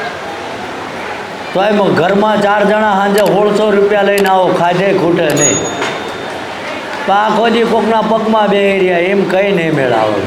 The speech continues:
દાદા એવું જ કહે છે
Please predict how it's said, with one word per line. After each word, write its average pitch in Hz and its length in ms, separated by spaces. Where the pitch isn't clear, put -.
દાદા 196 260
એવું 226 340
જ - 120
કહે 208 160
છે 170 480